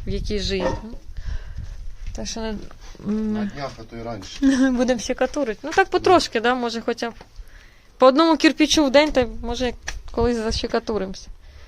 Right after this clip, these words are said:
Speaker 1: Вже літ десять цей сарай стоїть, ніхто його не щекатує. Може розсипеться швидше, чим ми його щекатуримо. Так що такі справи.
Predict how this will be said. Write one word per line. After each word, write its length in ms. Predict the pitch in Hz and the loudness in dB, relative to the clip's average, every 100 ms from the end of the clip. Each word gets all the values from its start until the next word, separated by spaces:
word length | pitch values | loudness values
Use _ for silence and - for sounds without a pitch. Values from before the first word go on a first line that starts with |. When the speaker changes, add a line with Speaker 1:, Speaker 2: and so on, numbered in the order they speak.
| - | -12
Speaker 1:
Вже 140 | 202 220 | -2 2
літ 280 | 226 202 190 | 2 2 2
десять 340 | 233 220 202 | 2 2 -2
цей 120 | 208 | -2
сарай 340 | 196 208 214 202 | 0 4 4 2
стоїть, 360 | - 220 254 | -2 -2 -2
ніхто 240 | 226 - 220 | -2 -4 -4
його 120 | 214 | -2
не 100 | 208 | -4
щекатує. 580 | - 202 202 - 240 202 | -6 -6 -8 -6 -6 -6
Може 300 | 202 196 208 | -6 -4 -2
розсипеться 640 | 208 - 269 254 196 190 180 | -2 -2 -4 -4 -6 -6 -8
швидше, 340 | - 180 - - | -10 -10 -8 -8
чим 160 | 185 | -4
ми 60 | 185 | -2
його 160 | 175 | 0
щекатуримо. 680 | 175 - - - - 180 - - - - - - - - - - - - - - - - - - - - | -2 -4 -4 -4 -6 -8 -8 -8 -12 -12 -10 -12 -16 -16 -16 -12 -12 -12 -18 -20 -18 -18 -12 -12 -12 -2
Так 180 | - 285 | 2 4
що 140 | - | 4
такі 300 | 269 277 285 | 2 0 0
справи. 500 | 311 - 240 226 214 | 0 4 4 4 0